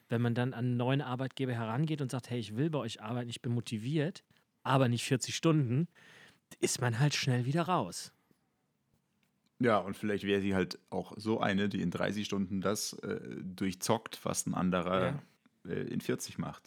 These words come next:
Speaker 2: So, also, ne, das so, so viel zur Leistung und zur Zeit, die man dafür braucht.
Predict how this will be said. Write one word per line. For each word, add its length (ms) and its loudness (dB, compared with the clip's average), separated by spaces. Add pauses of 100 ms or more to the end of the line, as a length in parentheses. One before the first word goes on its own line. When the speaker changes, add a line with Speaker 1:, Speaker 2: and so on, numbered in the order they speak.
Speaker 2:
So, 340 -20
also, 280 -8 (180)
ne, 220 2
das 180 -8
so, 220 -8 (140)
so 160 2
viel 160 2
zur 100 2
Leistung 480 4
und 180 -2
zur 140 -12
Zeit, 320 -2
die 40 -14
man 120 -8
dafür 220 -6
braucht. 320 -8